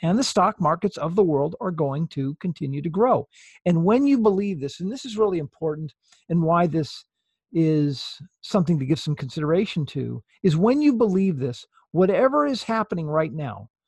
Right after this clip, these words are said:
the events of the day, political, economic, market-based events simply don't matter.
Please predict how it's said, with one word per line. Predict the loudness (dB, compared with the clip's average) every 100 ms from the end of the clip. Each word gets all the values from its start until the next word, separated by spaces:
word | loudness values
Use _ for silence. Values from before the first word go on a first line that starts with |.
| _ _ _ _ _ _
the | 2
events | 4 4 2 2
of | -2 -2
the | -2
day, | 0 2 2 0 -2
political, | 0 2 2 0
economic, | 0 -2 0 0 -2
market-based | 0 0 0 0 -2 -2
events | -4 -6 -6
simply | -2 0 2
don't | 2 2
matter. | 2 0 -2 -8